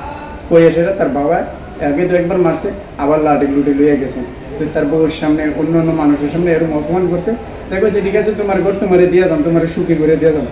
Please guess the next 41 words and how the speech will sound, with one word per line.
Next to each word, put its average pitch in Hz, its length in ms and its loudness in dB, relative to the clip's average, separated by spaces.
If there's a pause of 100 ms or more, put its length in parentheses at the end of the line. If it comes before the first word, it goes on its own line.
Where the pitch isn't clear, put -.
(360)
কইয়া 143 200 4
ঘরে 135 280 -2
ঢুকছে, 143 240 -6 (380)
ঢুকিয়া 139 360 -2
ফাঁসি 143 280 -4
লাগালে। 131 340 -2 (460)
তখন 143 360 0
আমার 156 240 0
মাইয়া 165 360 0 (460)
ষোলো 175 240 2
দিন 185 160 0
হইছে, 180 240 2
seizure 170 320 2
হইছে। 147 260 0 (680)
মাইয়া 156 220 2
তো 175 120 2
দেখছে 175 320 2
না, 165 120 4 (760)
তো 156 80 0
মানে 151 200 4
মাইয়া 165 320 2
তো 185 80 0
আর 180 120 4
এই 175 360 0 (480)
দরজায় 170 340 4
locker 165 300 2
জন্য 170 200 4
লাগাই 180 180 2
লিছে 185 220 0
ভিতর 165 220 2
দিয়া, 180 240 2 (380)
ঢুকতে 156 220 0
পারে 170 140 4
না। 175 60 0
তখন 156 220 0
চিল্লে 180 440 2
লাঠি 156 240 2
দিয়ে 165 180 2
ফিটটা 180 220 -4
ফিটটা 170 260 0
কইতাছে, 165 500 0